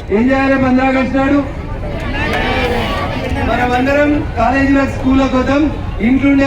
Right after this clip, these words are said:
మీ నాన్నకి చెప్పి మీ ఇంటి మీద జెండాని ఎగిరేపిస్తారా? ఎగిరేపిస్తానంటే చేతులు ఎత్తురి. వెనకాల కొందరు ఎత్తుతలేరు, జెండా ఎగిరేయాలా?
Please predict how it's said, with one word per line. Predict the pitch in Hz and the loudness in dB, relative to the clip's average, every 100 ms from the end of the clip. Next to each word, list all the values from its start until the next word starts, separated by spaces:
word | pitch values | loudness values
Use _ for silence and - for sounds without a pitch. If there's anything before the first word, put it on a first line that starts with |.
| 262 | 2
మీ | 254 | 2
నాన్నకి | 247 269 277 277 | 2 2 0 0
చెప్పి | 262 262 | 0 0
మీ | 254 254 | 2 2
ఇంటి | 247 254 | 2 2
మీద | 254 | 2
జెండాని | 254 247 247 247 254 233 220 - - 190 | 2 0 0 2 2 2 0 -4 -2 0
ఎగిరేపిస్తారా? | 240 277 277 254 - 247 285 302 - - - - - - - - 180 | 2 2 2 2 2 2 0 -2 -6 -8 -8 -6 -4 -4 -4 -4 0
ఎగిరేపిస్తానంటే | 226 262 262 226 247 247 254 | 0 2 2 2 2 2 0
చేతులు | 247 240 240 247 | 0 0 0 0
ఎత్తురి. | 240 226 220 - - - - - - - - - - - - - - | 0 -2 -2 -4 -6 -6 -6 -6 -6 -4 -6 -6 -6 -6 -6 -6 -2
వెనకాల | 220 247 269 269 | 0 2 2 2
కొందరు | 254 254 | 0 0
ఎత్తుతలేరు, | 247 - 262 262 277 294 | 0 0 0 0 0 0
జెండా | 226 240 262 | 0 0 2
ఎగిరేయాలా? | 247 254 254 226 226 | 2 0 0 0 0